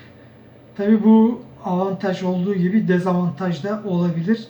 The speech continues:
Bu yaptığı harekette taraftar da bayağı bir tepki gösterdi. Taraftar Karşıyaka'nın oyunundan memnun değil,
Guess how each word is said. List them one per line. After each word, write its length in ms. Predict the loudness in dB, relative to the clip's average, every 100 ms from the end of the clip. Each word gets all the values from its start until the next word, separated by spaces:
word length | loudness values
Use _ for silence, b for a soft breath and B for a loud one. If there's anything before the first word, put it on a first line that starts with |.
| B B B B B B B -2
Bu 220 | 2 4
yaptığı 440 | 4 0 0 2 4
harekette 920 | 4 0 0 -2 -4 0 0 0 -2 -12 -20 -20 -20 -12
taraftar 600 | -6 -2 -2 -2 -2 0
da 140 | 0 0
bayağı 280 | 0 -2
bir 40 | -4
tepki 380 | -6 -8 -6 -4
gösterdi. 720 | -2 -4 -8 -8 -2 -2 -4 -12 -20 -20 -20 -20 -20 -20 -20 -20 -20 -20 -20 B B B B 0
Taraftar 540 | 2 2 0 -2 0
Karşıyaka'nın 640 | 2 2 2 0 2 -2
oyunundan 640 | 2 4 4 2 2 2 2
memnun 460 | -2 2 2 2
değil, 280 | 2 2 0